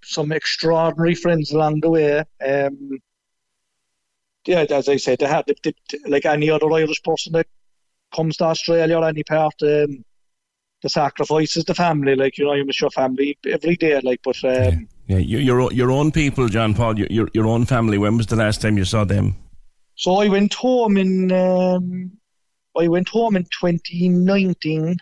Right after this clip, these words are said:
Speaker 1: um, just before the pandemic, actually. So we brought Leo home. Um, we got Leo christened in Farnley Church,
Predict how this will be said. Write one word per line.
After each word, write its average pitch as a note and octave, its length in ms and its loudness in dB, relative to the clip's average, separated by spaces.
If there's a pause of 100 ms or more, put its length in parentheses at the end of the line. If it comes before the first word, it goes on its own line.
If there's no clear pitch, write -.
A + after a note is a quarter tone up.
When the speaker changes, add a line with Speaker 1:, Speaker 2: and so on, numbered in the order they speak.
(280)
Speaker 1:
um, D3+ 560 0
just - 240 -4
before E3+ 320 0
the F#3 80 -4
pandemic, G3 560 0
actually. E3+ 560 -2 (520)
So D#3 160 -2
we D#3+ 120 2
brought D#3+ 320 0
Leo E3 260 2
home. F3+ 520 0 (120)
Um, D#3 540 -2 (400)
we C#3+ 60 -4
got D#3 200 0
Leo D#3 260 2
christened D#3+ 540 -4 (200)
in D3 260 -6
Farnley D#3+ 480 0
Church, - 600 -4